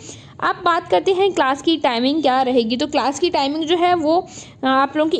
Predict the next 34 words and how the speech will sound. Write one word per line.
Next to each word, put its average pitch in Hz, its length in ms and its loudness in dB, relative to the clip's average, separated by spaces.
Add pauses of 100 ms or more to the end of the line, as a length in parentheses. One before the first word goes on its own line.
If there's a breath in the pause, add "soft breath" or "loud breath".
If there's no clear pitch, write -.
एक 302 180 -4
घंटे 339 300 2
की 320 140 -2
क्लास 262 400 0
हो 320 80 4
गई 320 180 0
है 349 160 2
totally। 311 320 2
तो 381 80 2
timing 302 380 0
जो 339 140 2
है 349 160 4
ये 339 100 4
आपकी 294 380 0
रहेगी, 320 340 4 (500 loud breath)
आठ 339 300 0
बजे 330 220 0
से 381 120 4
क्लास 320 320 0
start 285 340 0
होगी 330 180 2
और 370 160 4 (260)
आठ 262 340 0
पच्चीस 285 300 0
तक 330 180 2
आप 254 180 2
लोगों 269 160 2
की 349 100 4
शाम 262 280 2
को 320 100 2
क्लास 339 340 2
चलने 220 260 4
वाली 202 280 2
है। 208 200 0